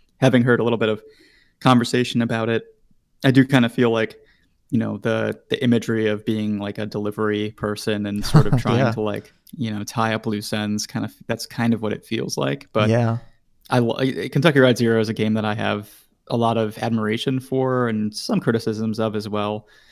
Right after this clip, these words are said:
Speaker 1: Um, we won't get into those too deeply, but it, uh, it's hard to really place a game on a top five when, you know, you're so invested in the ending of it, um, and it still hasn't come yet. So
Speaker 2: Yeah,
Speaker 1: I totally
Speaker 2: yeah.
Speaker 1: understand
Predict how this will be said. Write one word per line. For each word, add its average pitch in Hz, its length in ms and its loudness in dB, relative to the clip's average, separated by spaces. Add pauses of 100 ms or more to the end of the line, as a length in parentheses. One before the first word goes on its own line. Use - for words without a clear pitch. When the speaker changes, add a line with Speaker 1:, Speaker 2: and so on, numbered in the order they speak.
(240)
Speaker 1:
Um, 107 360 -2
we 120 120 0
won't 104 120 -4
get 107 120 -2
into 104 160 -6
those 107 180 -6
too - 140 -8
deeply, 107 360 -4
but 104 320 -8 (360)
it, 127 180 2
uh, 110 320 -4 (340)
it's - 440 -6
hard 135 400 4
to 135 100 2
really 113 460 0 (180)
place 110 460 -4
a 113 80 -2
game 107 380 -2
on 101 120 -4
a 101 60 -6
top - 280 -4
five 101 360 -4
when, 101 400 -6 (440)
you 123 80 4
know, 98 360 -2
you're 117 140 -4
so 120 220 2
invested 110 520 -2
in 104 120 -4
the 98 140 -8
ending 107 320 -4
of 104 120 -6
it, 101 280 -8 (100)
um, 104 500 -8
and 110 120 -6
it 95 120 -12
still - 340 -8
hasn't 104 420 -8 (160)
come - 220 -10
yet. 120 340 -8
So - 160 -4
Speaker 2:
Yeah, 104 200 0
Speaker 1:
I 101 80 -2
totally 107 340 -4
Speaker 2:
yeah. 107 60 -2
Speaker 1:
understand 113 640 -6